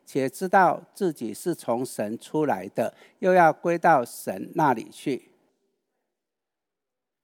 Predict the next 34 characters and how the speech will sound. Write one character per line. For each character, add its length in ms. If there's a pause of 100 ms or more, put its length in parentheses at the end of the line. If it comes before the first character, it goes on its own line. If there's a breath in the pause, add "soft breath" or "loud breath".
(220)
随 240
后 280
把 300
水 340 (120)
倒 200
在 280
盆 340
里， 240 (240)
就 220
洗 420 (180)
门 240
徒 160
的 160
脚， 360 (280 soft breath)
并 220
用 300
自 200
己 240
所 300
束 260
的 280
手 280
巾 360 (180 soft breath)
擦 300
干。 340 (2250)
耶 180
稣 340
回 280
答 240
说 340
：“我 240
所 280
做 260
的， 260